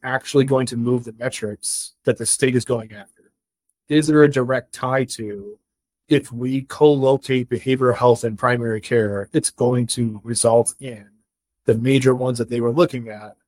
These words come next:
you know, preventable E D and preventable inpatient,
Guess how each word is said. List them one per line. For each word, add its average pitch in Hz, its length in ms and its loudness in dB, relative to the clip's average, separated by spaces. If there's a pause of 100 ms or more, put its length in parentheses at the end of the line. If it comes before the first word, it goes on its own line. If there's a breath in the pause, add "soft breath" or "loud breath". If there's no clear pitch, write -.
(180)
you 165 100 4
know, 107 360 0 (540)
preventable 131 720 0
E 123 140 0
D 185 340 2 (160)
and 139 100 0
preventable 120 440 2
inpatient, 113 640 -6